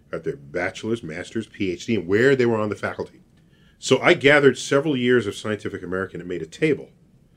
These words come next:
of all the articles that related to the universe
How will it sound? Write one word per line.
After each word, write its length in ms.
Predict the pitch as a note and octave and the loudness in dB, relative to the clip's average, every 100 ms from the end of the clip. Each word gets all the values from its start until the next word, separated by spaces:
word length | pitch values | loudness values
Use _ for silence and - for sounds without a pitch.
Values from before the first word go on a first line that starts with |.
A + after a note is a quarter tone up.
| _ _ _ _ | _ _ _ _
of 100 | F#2 | 4
all 200 | G#2 F3 | 6 8
the 120 | F3+ | 6
articles 520 | C#3 C#3+ C#3 A#2+ G#2+ G#2 | 6 6 4 -2 -4 -2
that 240 | F#2+ F#2 _ _ - | -2 -2 _ _ -2
related 480 | G#2 G#2 A2 G#2+ G#2+ | 2 4 2 0 -4
to 220 | G#2+ F#2+ | -6 -4
the 100 | F#2 | -4
universe 640 | G2+ G#2+ D2 D2 - - | -4 -6 -8 -14 -14 -16